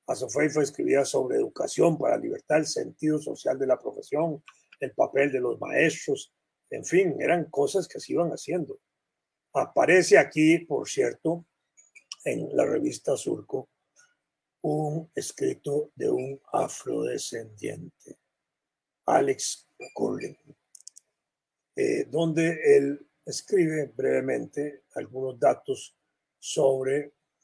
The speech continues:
eh, la raza de color en Costa Rica, como se decía en aquellos años. Bueno, eh, Alex Curlin también fue, eh, primer diputado electo de, de raíces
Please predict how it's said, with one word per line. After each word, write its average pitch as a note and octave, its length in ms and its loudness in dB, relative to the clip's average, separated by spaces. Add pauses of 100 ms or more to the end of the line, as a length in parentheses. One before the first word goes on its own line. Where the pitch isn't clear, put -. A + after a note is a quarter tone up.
(160)
eh, C#3+ 100 -4
la A2+ 240 -2
raza D3 520 4
de C3+ 140 2
color A#2 560 -2
en A#2 140 -10
Costa - 360 -8
Rica, A2+ 320 -10
como - 220 -14
se - 180 -8
decía - 240 -8
en - 80 -8
aquellos - 420 -12
años. - 440 -20 (540)
Bueno, G3 380 -4 (760)
eh, A2+ 460 -6
Alex - 520 -2
Curlin D#3+ 520 -4 (340)
también - 560 -8 (180)
fue, A#2 420 -4 (1400)
eh, G1+ 720 -8
primer G#1+ 320 -8
diputado - 500 -4
electo - 320 -8 (840)
de, - 400 -4 (1160)
de - 120 -10
raíces - 640 -6